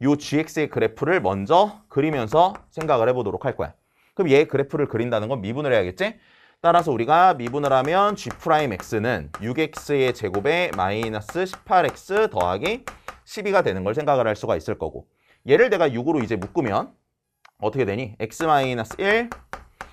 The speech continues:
X 마이너스 이가 되는 걸 알 수가 있다. 그럼 지엑스라는 애는 결국 그래프를 그렸을 때 다음과 같이 요런 삼차 함수의 모양이 생기게 될 거고, 얘가 일이고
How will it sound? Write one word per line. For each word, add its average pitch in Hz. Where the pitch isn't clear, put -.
X 107
마이너스 117
이가 127
되는 104
걸 208
알 110
수가 117
있다. -
그럼 185
지엑스라는 190
애는 101
결국 139
그래프를 156
그렸을 113
때 190
다음과 170
같이 143
요런 190
삼차 220
함수의 190
모양이 113
생기게 160
될 90
거고, 160
얘가 107
일이고 175